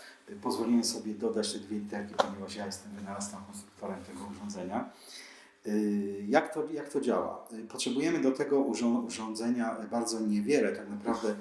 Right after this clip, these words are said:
y, lustrzankę, najlepiej bez lusterkowca, jakiegoś, y, pełnoklatkowego, obiektyw do makro,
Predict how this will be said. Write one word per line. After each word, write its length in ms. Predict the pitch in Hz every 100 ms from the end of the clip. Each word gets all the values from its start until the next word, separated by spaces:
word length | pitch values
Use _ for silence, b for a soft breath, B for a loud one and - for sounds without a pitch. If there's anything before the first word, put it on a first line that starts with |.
| B B B -
y, 260 | 104 104 101
lustrzankę, 840 | - - - 131 131 - 104 104
najlepiej 400 | 107 107 110 104
bez 260 | 107 110
lusterkowca, 840 | 113 - 104 113 120 - 107 104 104 - 104 101
jakiegoś, 580 | 101 104 101 101 -
y, 380 | 107 98 98 98
pełnoklatkowego, 1000 | 110 104 101 104 - 95 127 120 120 123 B B B -
obiektyw 520 | 107 117 - 110 101
do 140 | 95
makro, 520 | 101 127 123 120 113